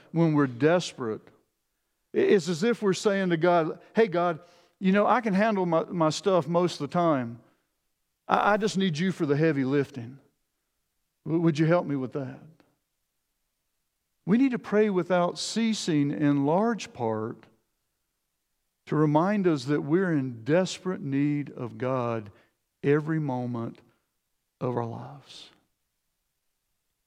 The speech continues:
Beloved, we can't even breathe without God. Yes, I know the science behind breathing.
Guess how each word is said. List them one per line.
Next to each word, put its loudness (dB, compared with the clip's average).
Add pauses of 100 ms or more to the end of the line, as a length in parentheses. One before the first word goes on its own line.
(920)
Beloved, 2 (840)
we -2
can't 2
even 0
breathe -2 (1300)
without -4
God. -14 (3250)
Yes, 2
I 0
know 0
the -4
science 0
behind -4
breathing. -8